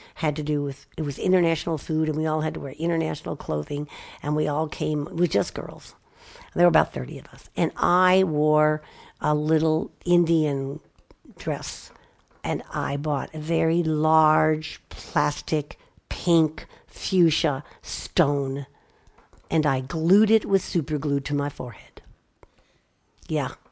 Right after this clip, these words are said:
You know exactly what happened. I had a scab the size of China, not India, on my forehead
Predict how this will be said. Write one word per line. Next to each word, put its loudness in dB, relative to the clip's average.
You 10
know 12
exactly 6
what 2
happened. -2
I 0
had 4
a 0
scab 8
the 0
size 2
of -8
China, 6
not 2
India, 2
on 0
my 2
forehead 0